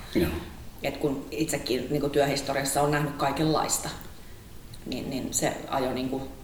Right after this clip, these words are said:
Speaker 2: varmaan on meitä molempia myöskin
Speaker 1: Kyllä,
Speaker 2: ajanut osaltaan
Speaker 1: ehdottomasti.
Speaker 2: eteenpäin. Jos pakitetaan sinne, äh, sossupuolelle, niin, niin, tota, mikä siinä työssä oli sun mielestä se suola? Sä kuitenkin aika pitkään teet sitä.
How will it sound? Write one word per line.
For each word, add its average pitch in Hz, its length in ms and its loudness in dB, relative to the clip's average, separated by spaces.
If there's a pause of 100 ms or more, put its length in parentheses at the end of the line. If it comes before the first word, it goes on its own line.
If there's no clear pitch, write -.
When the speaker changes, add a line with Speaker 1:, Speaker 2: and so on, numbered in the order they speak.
(180)
Speaker 2:
varmaan 135 340 2
on 151 60 4
meitä 156 260 6
molempia 92 400 0
myöskin 135 360 -2
Speaker 1:
Kyllä, 95 160 8
Speaker 2:
ajanut 87 180 6 (160)
osaltaan 101 300 2
Speaker 1:
ehdottomasti. 90 560 0 (440)
Speaker 2:
eteenpäin. - 720 -4 (1040)
Jos - 120 -2 (380)
pakitetaan 190 480 6
sinne, 165 240 4
äh, - 180 2 (560)
sossupuolelle, - 880 2 (140)
niin, - 280 -2 (220)
niin, 135 200 0
tota, 135 300 0
mikä 175 200 2
siinä 143 220 0
työssä 135 380 2
oli 151 100 0
sun 143 160 0
mielestä - 320 0
se 151 80 2
suola? 147 340 2
Sä - 120 -4
kuitenkin - 360 -2
aika 160 140 0
pitkään - 420 -2
teet - 260 0
sitä. - 200 -4